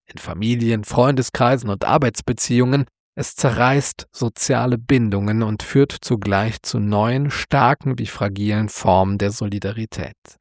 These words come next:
Als Beispiele nennt Peetz für das Protestjahr den Marsch der Nachbarn,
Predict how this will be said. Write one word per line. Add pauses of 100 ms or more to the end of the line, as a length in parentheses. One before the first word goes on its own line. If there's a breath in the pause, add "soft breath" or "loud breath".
(140 soft breath)
Als
Beispiele
nennt
Peetz
für
das
Protestjahr
den
Marsch
der
Nachbarn,